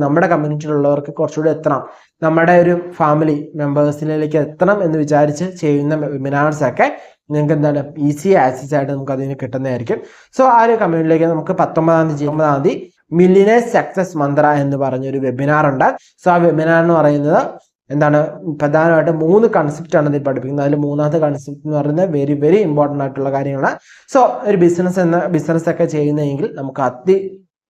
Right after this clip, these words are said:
എന്താണ് ഗംഭീരമായിട്ട് നമുക്ക് ആ ബിസിനസ്സിനെ ഇംപ്ലിമെന്റ് ചെയ്യാണ് നമ്മുടെ ബിസിനസ് ലൈഫ് തന്നെ കുറച്ചുകൂടി സെറ്റ് ആക്കാനും നമ്മുടെ നോർമൽ ലൈഫ് ആയെങ്കിലും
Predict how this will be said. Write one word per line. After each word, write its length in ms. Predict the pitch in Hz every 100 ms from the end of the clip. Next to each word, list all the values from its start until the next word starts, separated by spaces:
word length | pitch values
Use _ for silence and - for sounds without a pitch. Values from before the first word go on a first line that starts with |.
| _ 147
എന്താണ് 240 | 147 143 139 - 135
ഗംഭീരമായിട്ട് 680 | 147 143 165 175 156 143 143 135
നമുക്ക് 200 | 131 135
ആ 40 | 139
ബിസിനസ്സിനെ 480 | 139 123 139 127 143 175 - - _ _ -
ഇംപ്ലിമെന്റ് 420 | 175 202 208 208
ചെയ്യാണ് 220 | 185 160 156
നമ്മുടെ 220 | 156 156 156
ബിസിനസ് 360 | 147 156 160 160
ലൈഫ് 260 | 143 143 180
തന്നെ 160 | 185 151 151
കുറച്ചുകൂടി 280 | 143 147 143
സെറ്റ് 220 | 135 139
ആക്കാനും 300 | 123 127 135 143
നമ്മുടെ 220 | 143 156 160 - -
നോർമൽ 340 | 170 185 233 240
ലൈഫ് 200 | 180 160 147
ആയെങ്കിലും 280 | 135 131